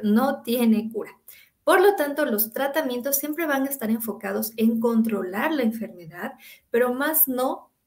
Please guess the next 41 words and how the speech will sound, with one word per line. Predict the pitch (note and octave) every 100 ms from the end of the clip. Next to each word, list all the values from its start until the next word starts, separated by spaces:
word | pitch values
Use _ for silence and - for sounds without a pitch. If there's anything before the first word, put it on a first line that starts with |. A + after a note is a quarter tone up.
| _ _ -
en | G3+ G3+
curarlo. | - - G#4 - - - _ _ _ -
No | G3+ B3+
se | -
puede | E4 D4 C#4+
decir | A#3+ A3+ A#3+ A#3+
que | G#3
usted | G#3+ A3+
con | A3 G3 F#3+ -
este | D4 F4 - D4
shampoo | G#3+ G3+ C4 -
que | G#3 G3+
yo | A#3
le | C4 G3
doy | G#3+ G4 G#4 - - -
se | - A#3+ A3+
va | A3
a | A3+
curar. | G#3+ G3+ F#3 - _ _
Por | A#3 A3+
favor, | - D4 E4+ E4+ - -
no | A#3 D4+
se | - E4+
deje | C#4 C#4 C#4
engañar, | C4 A#3 G#3+ G3 G3+
dado | E4 F4+
que | C#4+
la | A#3+
dermatitis | G#3 F#3 - G#3 A3+
seborreica, | A3+ F3+ E3+ F#3+ G#3+ G#3+
¿no | E3
es | D#3+
cierto?, | - G3 - G#3+
la | F3
producción | F3 A3 - A3
excesiva | A3+ - - G3 G#3
de | G#3
sebo | G3+ G#3 F#3 F#3+ - _ _ -
o |
la | B3 C4+
caspa, | C4+ B3+ - B3 B3+